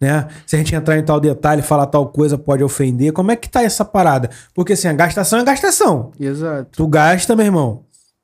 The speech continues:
Speaker 1: sem limite. A, a minha visão é essa.
Speaker 2: Uhum.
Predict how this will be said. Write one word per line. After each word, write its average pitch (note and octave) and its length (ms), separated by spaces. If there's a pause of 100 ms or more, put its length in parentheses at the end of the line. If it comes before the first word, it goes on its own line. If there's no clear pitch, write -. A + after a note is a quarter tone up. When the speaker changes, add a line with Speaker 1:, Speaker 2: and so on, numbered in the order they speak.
(280)
Speaker 1:
sem D#3 300
limite. A3+ 600 (240)
A, A#2 440
a G#2 120
minha B2+ 180
visão C#3+ 300
é C#4 200
essa. B2+ 320 (100)
Speaker 2:
Uhum. C#3 460